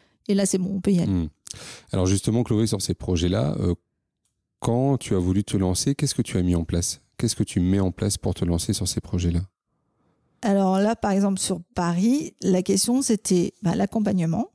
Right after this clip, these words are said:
Speaker 1: et puis le matériel. Parce
Speaker 2: Mhm.
Speaker 1: que maté-, euh, Chloé, elle a un matériel qui, à la maison, est top, mais qui se plie pas, qui s'emmène pas dans le train. Et, euh, et le matériel, di-,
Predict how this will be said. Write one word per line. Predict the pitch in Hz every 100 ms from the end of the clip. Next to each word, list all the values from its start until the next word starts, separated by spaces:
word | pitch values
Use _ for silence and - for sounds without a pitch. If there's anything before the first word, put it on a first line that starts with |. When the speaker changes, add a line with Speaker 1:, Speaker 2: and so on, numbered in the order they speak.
| _ _ _ - _ - _ -
Speaker 1:
et | 233
puis | 226 - - 247 269 277
le | 220
matériel. | 208 208 196 180 185 180 _ - 254
Parce | 196
Speaker 2:
Mhm. | 180
Speaker 1:
que | 202
maté-, | 190 180 - - 202
euh, | 190 190
Chloé, | 202 220 233
elle |
a | 208
un |
matériel | 185 185 190 185 208 214 208
qui, | - 208
à | 202
la | 196
maison, | 202 202 214 196
est | 190 185 -
top, | - - - - _ - - - _ -
mais | 196 190
qui | 214
se | 196
plie | 202
pas, | 175 196 262 415 381
qui | -
s'emmène | 202 196 190
pas | 226
dans | 208 196
le | 190
train. | - 196 302 - - - _ _ _
Et, | 196 190 202
euh, | 196 180 180 175
et | -
le | 196
matériel, | 202 214 214 226 240 208
di-, | 208 208